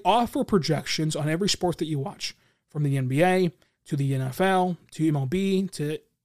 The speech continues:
N H L to P G A, uh, men in college, uh, women's basketball, uh, college football, soccer, W W E, esports, nascar, tennis, M M A, boxing, disc golf,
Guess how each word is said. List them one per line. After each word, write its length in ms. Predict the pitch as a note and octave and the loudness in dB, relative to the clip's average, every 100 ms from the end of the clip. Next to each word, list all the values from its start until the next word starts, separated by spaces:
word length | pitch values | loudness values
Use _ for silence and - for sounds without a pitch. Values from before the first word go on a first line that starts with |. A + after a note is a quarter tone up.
| _ - | _ 0
N 140 | F#3+ | 4
H 200 | F3 - | 4 4
L 280 | F#3+ F3+ F3 | 4 4 4
to 100 | - | 0
P 200 | - G3 | -2 -2
G 260 | F3 F3+ F3 | 0 0 2
A, 200 | F3 E3 - _ _ _ | 2 0 -6 _ _ _
uh, 100 | D#3 | 0
men 220 | D#3 F#3+ | 4 4
in 80 | G3 | 4
college, 480 | F3+ F#3 F3+ E3+ E3 - | 4 2 2 2 -2 0
uh, 180 | D#3+ D3+ | 2 4
women's 220 | E3+ E3+ | 4 2
basketball, 760 | - F3 F3 F3+ - E3+ E3 - - _ _ | 2 0 0 -2 0 2 2 -2 -14 _ _
uh, 360 | D3+ C#3+ C3+ C3 - _ | 0 2 2 -2 -8 _
college 220 | F#3 E3 | 0 2
football, 520 | F#3+ - F3 E3 D#3+ - _ _ _ | 0 2 2 4 2 -4 _ _ _
soccer, 560 | - F#3+ E3 - E3 C#3+ _ | 0 0 2 2 0 0 _
W 160 | F3+ E3+ | 0 2
W 240 | D#3+ D#3+ | 4 4
E, 320 | D3+ D3+ E3 | 4 2 -2
esports, 400 | D#3+ - D#3 C#3+ | -6 -2 -2 -2
nascar, 360 | D#3+ C#3 - C#3+ | -2 -4 -4 -6
tennis, 340 | D#3+ C#3+ C3+ | -4 -4 -2
M 100 | E3 | -2
M 80 | D3 | -2
A, 100 | C#3 | -2
boxing, 380 | C3+ D#3 - D3+ | -4 -6 -4 -4
disc 220 | C#3+ - | -4 -4
golf, 180 | D3 | -4